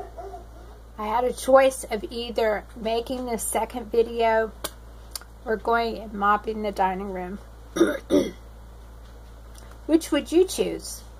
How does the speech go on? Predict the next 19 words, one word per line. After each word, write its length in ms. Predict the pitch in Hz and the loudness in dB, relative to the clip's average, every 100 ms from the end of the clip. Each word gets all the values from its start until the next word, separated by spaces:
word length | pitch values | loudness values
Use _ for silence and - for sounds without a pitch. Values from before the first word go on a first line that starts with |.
| - - - - - - | -18 -18 -18 -18 -18 -2
Mopping 420 | 220 233 233 240 240 | 4 6 6 0 2
the 80 | |
dining 380 | 233 247 247 269 | 6 6 6 2
room, 360 | 277 294 339 359 | 2 4 4 6
that's 240 | 240 226 - | 8 6 6
a 60 | |
hot 320 | 220 240 233 247 | 6 8 8 6
mess, 500 | 262 392 - - - - | 4 4 0 -10 -14 -4
or 80 | 285 | -4
doing 300 | 320 392 392 | 6 8 8
a 60 | 403 | 10
holler 460 | 403 392 508 440 | 12 12 10 4
haul? 380 | - 208 190 190 - - - - - - - - - - | 8 8 6 0 -10 -20 -20 -18 -18 -18 -18 -18 -14 8
I 100 | 370 | 10
went 320 | 440 453 440 | 10 8 8
with 80 | 440 | 10
holler 320 | 415 440 403 381 | 12 12 12 10
haul. 1500 | 370 359 359 - - - - - - - - - - - 226 | 10 8 8 2 -20 -20 -20 -20 -20 -20 -20 -18 -16 -4 -2
Okay, 280 | - 202 | 4 2